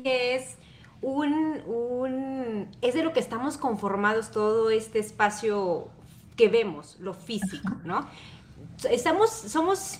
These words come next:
Speaker 1: partículas, el, todo el planeta, todo el universo somos partículas, ¿no? Y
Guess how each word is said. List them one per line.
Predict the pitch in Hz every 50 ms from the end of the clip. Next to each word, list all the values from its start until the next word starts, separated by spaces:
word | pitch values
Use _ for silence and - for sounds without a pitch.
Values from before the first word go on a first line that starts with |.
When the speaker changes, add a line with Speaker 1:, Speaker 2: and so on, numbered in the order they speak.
| -
Speaker 1:
partículas, | - 247 214 214 - - 220 - - 180 165 156 - - - - - - -
el, | 196 208 226 -
todo | - 294 311 330
el | 349 330 302
planeta, | 285 262 220 208 214 220 220 220 240 226 -
todo | - 247 247
el | 254
universo | 262 233 220 202 196 180 180 214 214 214 208 - 233
somos | - - 226 220 220 220 233 226 - - - - - - - - -
partículas, | - 196 185 180 - - - - 208 190 - - 180 160 - - - - - -
¿no? | 175 190 202 269 - - - - - - - - - -
Y | - 269 285 285 294 294 302 294 294 - -